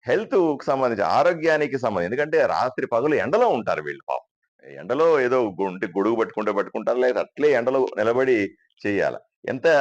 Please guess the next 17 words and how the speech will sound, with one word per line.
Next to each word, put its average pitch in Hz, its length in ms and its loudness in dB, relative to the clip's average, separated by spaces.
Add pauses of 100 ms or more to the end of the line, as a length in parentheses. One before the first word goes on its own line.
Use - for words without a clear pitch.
(120)
ఇబ్బంది 131 340 0
చూడండి. 117 160 0
ఆ 85 400 -2
రోడ్డు 120 280 0
మీద 143 180 0
ఉన్న 113 260 -2 (400)
దుమ్ము 104 340 -4 (140)
కానీ, 110 240 0 (400)
లేకపోతే 107 380 -4
సరైన 123 360 0
టైంలో 123 360 2
ఆహారం 117 420 2
తీసుకోకపోవడం, 107 720 -4
సరైన 110 340 -2
టైంలో 110 220 0
మంచినీళ్ళు 107 400 -4
తాకపోవడం, 95 540 0